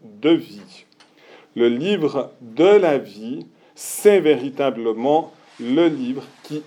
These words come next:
est Dieu lui-même et qui est vie, et qui porte en lui toute notre destinée et chacune de nos vies.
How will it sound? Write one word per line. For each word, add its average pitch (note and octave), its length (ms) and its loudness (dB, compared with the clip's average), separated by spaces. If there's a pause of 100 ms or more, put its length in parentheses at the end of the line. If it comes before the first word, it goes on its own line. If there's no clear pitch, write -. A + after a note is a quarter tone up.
est F#3 160 0
Dieu C#3+ 380 -2
lui-même C3 500 -6
et D3 80 -6
qui C#3+ 260 -20 (140)
est F3 140 -2
vie, B2 360 -14 (400)
et E3+ 120 0
qui D#3+ 180 -12
porte - 560 -2 (360)
en F#3+ 140 0
lui F#3 300 -10 (640)
toute C#4+ 260 -6
notre D#3+ 360 -4
destinée D3+ 680 -4
et F3 100 -4
chacune E3+ 720 -8
de C#3+ 220 -4
nos C3 160 -6
vies. G2+ 360 -20